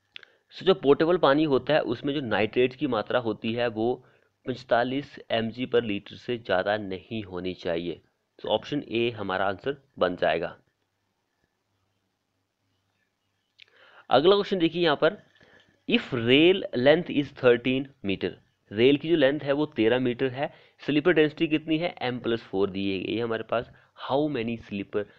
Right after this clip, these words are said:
would be required in one kilometer length of the track?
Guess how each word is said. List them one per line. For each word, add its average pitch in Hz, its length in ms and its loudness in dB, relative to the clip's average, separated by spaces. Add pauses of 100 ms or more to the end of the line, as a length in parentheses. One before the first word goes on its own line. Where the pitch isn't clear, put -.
(180)
would 151 180 2
be 165 140 -2
required 113 480 0
in 110 120 -4 (220)
one 156 220 0
kilometer 110 540 -6
length 101 380 -4
of 90 220 -14
the 92 120 -10
track? 82 300 -12